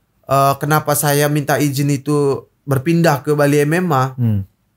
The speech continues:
Speaker 1: sebenarnya karena partner saya dulu di tempatnya Bang Theo,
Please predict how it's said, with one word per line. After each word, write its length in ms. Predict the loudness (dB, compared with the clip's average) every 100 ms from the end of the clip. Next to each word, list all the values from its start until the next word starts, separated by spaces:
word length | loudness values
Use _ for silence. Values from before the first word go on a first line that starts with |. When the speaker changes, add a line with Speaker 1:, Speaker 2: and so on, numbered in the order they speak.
| _ _ _ _ _ _
Speaker 1:
sebenarnya 800 | _ -4 0 0 2 0 -2 -4 _ _ _ _ _ _ _ _
karena 380 | -4 0 2 0
partner 280 | 0 0 0
saya 200 | 2 2
dulu 240 | 2 0
di 280 | 2 2 2
tempatnya 400 | 0 0 0 0
Bang 200 | 0 0
Theo, 200 | 0